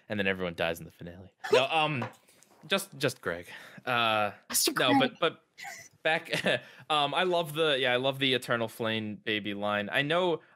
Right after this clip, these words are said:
Speaker 1: I don't know if it's an intentional joke or not, but just ever since I saw it on the Reddit, just that, like, just instead of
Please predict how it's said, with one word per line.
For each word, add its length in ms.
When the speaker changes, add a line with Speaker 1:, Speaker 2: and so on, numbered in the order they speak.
Speaker 1:
I 100
don't 200
know 220
if 100
it's 160
an 60
intentional 560
joke 280
or 80
not, 300
but 120
just 160
ever 200
since 200
I 80
saw 320
it 60
on 140
the 60
Reddit, 420
just 200
that, 180
like, 260
just 180
instead 360
of 100